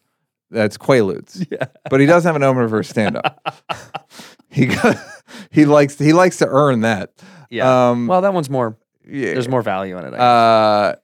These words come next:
Speaker 2: yeah, so you're going out cold.
Speaker 1: That's a nightmare.
Speaker 2: It wa-, it's one of those things where you just get used to it.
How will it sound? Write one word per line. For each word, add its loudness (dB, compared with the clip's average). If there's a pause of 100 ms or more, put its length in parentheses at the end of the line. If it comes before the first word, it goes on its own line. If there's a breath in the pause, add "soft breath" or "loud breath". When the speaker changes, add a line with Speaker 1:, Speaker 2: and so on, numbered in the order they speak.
(140)
Speaker 2:
yeah, 2
so -2
you're 2
going 4
out 0
cold. -2 (340)
Speaker 1:
That's -16
a -20 (100)
nightmare. -20 (320)
Speaker 2:
It 2
wa-, 2
it's -4
one 2
of 4
those 0
things -4
where -2
you 2
just -4
get -4
used -4
to -2
it. -6